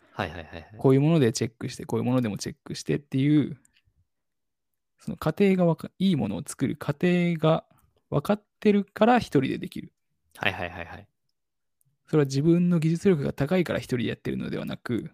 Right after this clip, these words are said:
Speaker 2: まあ、それをひっくめ-、
Speaker 1: あー、そういうことね。
Speaker 2: ひっくるめて技術力だとは思うんだけど、
Speaker 1: うんうんうん。
Speaker 2: そのチェックするプロセスとか、自分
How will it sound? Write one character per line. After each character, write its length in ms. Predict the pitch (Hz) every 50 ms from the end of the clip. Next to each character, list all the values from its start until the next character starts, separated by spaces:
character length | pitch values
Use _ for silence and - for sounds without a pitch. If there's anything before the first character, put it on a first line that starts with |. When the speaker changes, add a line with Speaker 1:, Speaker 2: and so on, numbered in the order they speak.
| _ _ -
Speaker 2:
ま 80 | - -
あ、 20 |
そ 120 | - -
れ 60 | 143 123
を 20 |
ひ 60 | 104
っ 120 | 101 98 -
く 40 | 208
め-、 60 | 165
Speaker 1:
あ 0 |
ー、 20 |
そ 100 | 131 - -
う 0 |
い 40 | 101
う 20 |
こ 40 | 98
と 80 | 95 92
ね。 40 | 95
Speaker 2:
ひ 0 |
っ 20 |
く 60 | 247 233
る 60 | 220
め 80 | 156 123
て 100 | 117 113
技 80 | 135
術 220 | 135 131 120 - 139
力 180 | 113 - -
だ 100 | - 76
と 100 | - -
は 60 | 98 101
思 140 | 104 107
う 20 | 92
ん 40 | 92
だ 80 | 101
け 100 | - -
ど、 240 | 101 - - - _ _ _ _ -
Speaker 1:
う 60 | 101
ん 20 | 101
う 40 |
ん 300 | 98 92 87 87 85 85
う 100 | 87 87
ん。 140 | 85 87 98 _ _ _ _ _ _ - _ _ _ _ _ _ _ _ _ _ _ _ _ _
Speaker 2:
そ 140 | - - -
の 60 | 143
チ 120 | - -
ェ 20 | 156
ッ 40 | - _ _
ク 100 | - 156
す 120 | - -
る 80 | 95 -
プ 140 | - - -
ロ 100 | 117 -
セ 140 | - - -
ス 60 | -
と 100 | - -
か、 240 | - - 107 101 -
自 260 | - - - - 117
分 480 | 120 135 147 147 151 151 156 151 147